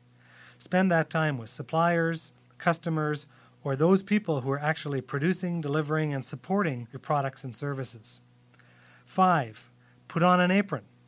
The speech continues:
or pick up the phone and serve customers without being introduced as the brass. You will send important signals, and you might even learn something. Six, get in the habit of reading, circulating,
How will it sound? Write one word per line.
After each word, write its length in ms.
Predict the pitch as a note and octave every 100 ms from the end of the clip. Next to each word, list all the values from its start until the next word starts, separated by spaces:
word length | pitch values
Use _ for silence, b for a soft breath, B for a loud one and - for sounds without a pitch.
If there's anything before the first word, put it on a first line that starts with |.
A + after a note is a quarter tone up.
| _
or 100 | C#3+
pick 240 | - D3+ E3+
up 140 | D#3
the 80 | D#3+
phone 500 | - F#3+ F3 A2+ G#2+
and 160 | C3+ B2+
serve 420 | - G3 A3 G3+
customers 600 | - D3+ - D3 C#3 C3
without 440 | B2+ C3+ F3 G3 -
being 280 | F3+ E3+
introduced 560 | E3 E3 D3 D3 D#3 -
as 220 | C3+ A#2+
the 100 | B2+
brass. 580 | C3+ D#3+ C#3 - - - _ b b b b b
You 80 | D#3
will 140 | D3 C3+
send 260 | E3 D3
important 500 | B2+ - F#3+ G#3+ E3+
signals, 640 | - G#3 F3 B2 B2+ - - _ _ _ _ F#3
and 140 | D#3+
you 80 | B2+
might 160 | B2+
even 240 | C3 C#3+ D#3+
learn 160 | G#3+
something. 320 | G3+ C3+ - G#2+ _ _ _ _ _ b b b b b -
Six, 520 | - G#3+ - - - b b b b _
get 160 | F3+ G3+
in 100 | G3+
the 120 | E3+
habit 420 | F3+ G#3 F3+ C3 -
of 200 | A2+ B2
reading, 480 | E3 F#3+ F#3+ F#3+ F#3 B B
circulating, 800 | - - G3 G3 E3 D#3+ D#3+ D#3+